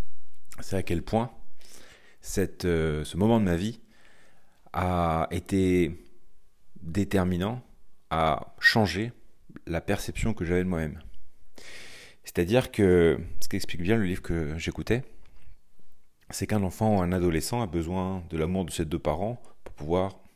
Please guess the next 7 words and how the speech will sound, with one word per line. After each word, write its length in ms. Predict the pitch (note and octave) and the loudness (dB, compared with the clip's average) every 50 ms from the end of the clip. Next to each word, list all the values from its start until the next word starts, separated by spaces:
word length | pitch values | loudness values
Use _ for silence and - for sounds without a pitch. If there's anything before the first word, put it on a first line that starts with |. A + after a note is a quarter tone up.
| - - - - - | -20 -20 -20 -20 -10
prospérer. 460 | - F#2+ F2+ - - F#2+ E2 C#2+ - - - - _ _ - - - - - - - - - - - - - - - - - - - - - - | -8 -8 -6 -4 -2 -2 -2 -2 -4 -8 -12 -20 _ _ -20 -20 -20 -20 -20 -20 -20 -20 -20 -20 -20 -20 -20 -20 -20 -20 -18 -16 -16 -14 -12 -6
Et 500 | - F#2 F2 F2 F2 E2+ E2 E2+ D#2+ - - - | -4 -2 0 0 0 0 0 -2 -4 -6 -6 -8
si 180 | - - - - | -8 -8 -4 -2
un 160 | G#2 G#2 G#2 F#2+ | 0 2 2 2
de 100 | F#2 F2+ | 2 0
ses 160 | - - E2 | 0 -2 -2
parents 580 | - F2 E2+ E2 F2+ F2 F2 E2 D#2+ D2+ - | -2 -2 -2 -2 -2 -2 0 0 -2 -2 -4